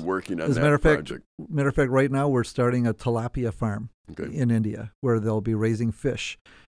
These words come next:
Speaker 2: and not just for their own consumption, but cons-, consumption, but to be able to, uh, to sell it to the community.
Speaker 1: Right.
Speaker 2: So there's,
Speaker 1: Yeah.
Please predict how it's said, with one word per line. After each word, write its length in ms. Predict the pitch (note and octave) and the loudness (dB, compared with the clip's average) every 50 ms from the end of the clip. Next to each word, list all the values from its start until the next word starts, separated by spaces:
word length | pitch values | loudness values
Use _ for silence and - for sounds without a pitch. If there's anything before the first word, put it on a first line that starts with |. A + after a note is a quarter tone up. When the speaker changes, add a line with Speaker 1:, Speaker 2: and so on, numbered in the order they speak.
| _ _ - | _ _ -4
Speaker 2:
and 300 | - A2+ G#2+ G#2+ G#2 G#2+ | -2 0 0 2 2 2
not 180 | A#2 A#2+ A#2 A2 | 2 2 2 2
just 200 | - A#2+ A2+ - | 0 -2 -2 -2
for 140 | - A#2+ A2 | -2 0 0
their 160 | A2 A2+ A2+ | 2 2 2
own 140 | B2 B2+ B2 | 2 2 0
consumption, 560 | - B2 G#2+ - - A#2 A2 - - B2+ B2 | 0 -2 -2 0 -2 -2 -2 -2 -2 -4 -4
but 220 | - A#2+ A#2 A#2+ G#3 D#3 - - - D#3+ D#3 G#3 - F3 - | -2 -4 -4 -4 -6 -12 -18 -14 -12 -10 -10 -10 -12 -12 -4
cons-, 240 | - B2+ A2+ - | -2 -2 -2 -2
consumption, 600 | - C3 - - - - C3 B2 A#2+ - B2+ A2+ G#2+ | -4 -10 -12 -8 -4 -2 -2 -2 0 -2 -2 -2 0
but 180 | A#2 A#2+ A2+ | -2 -2 -2
to 100 | - - | -2 -4
be 160 | A#2+ A#2 A#2+ A#2 | -2 0 0 0
able 160 | A2+ A2+ A#2 | 0 0 -4
to, 300 | - - B2+ A#2+ A#2 A2+ | -4 -2 -2 -2 -2 -2
uh, 200 | A2 A2 A2+ A2+ G#2+ - _ - - - - | -4 -4 -6 -8 -8 -10 _ -20 -20 -20 -10
to 100 | - - | -6 -6
sell 320 | A2 - - C3+ C3 C3+ A#2+ | -4 -2 0 0 2 2 0
it 200 | - - - - - _ - - | -2 -6 -12 -20 -20 _ -18 -10
to 120 | - C3 A2+ | -6 -4 -4
the 80 | A2 | -4
community. 540 | G#2+ - B2 A#2+ B2+ C3 A#2 F#2+ - - - - _ _ _ _ - - - | -4 -2 -2 0 0 0 0 -2 -6 -10 -14 -16 _ _ _ _ -20 -20 -14
Speaker 1:
Right. 240 | - D#2 D2+ C#2+ - _ _ | -10 -10 -10 -10 -12 _ _
Speaker 2:
So 440 | - - - - C3 A#2 A2+ A2+ A2+ | -20 -18 -10 -6 -2 -2 0 0 2
there's, 180 | A#2+ B2 A#2 A#2 | 2 2 2 2
Speaker 1:
Yeah. 120 | A2+ G2 | 0 0